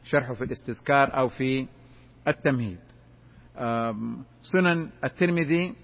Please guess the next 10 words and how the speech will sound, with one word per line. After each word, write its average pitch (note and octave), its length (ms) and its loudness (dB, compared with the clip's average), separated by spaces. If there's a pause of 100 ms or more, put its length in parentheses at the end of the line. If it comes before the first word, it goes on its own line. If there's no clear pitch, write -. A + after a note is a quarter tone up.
(400)
ما D#3+ 240 6
نعرف E3 300 2
لها E3 280 4
إلا D3 160 4
رواية C#3+ 420 4
واحدة. F#2+ 500 -2 (400)
سن-، G#3 320 2
آه، D3 320 4
صحيح F#3 320 2
مسلم G#3+ 520 2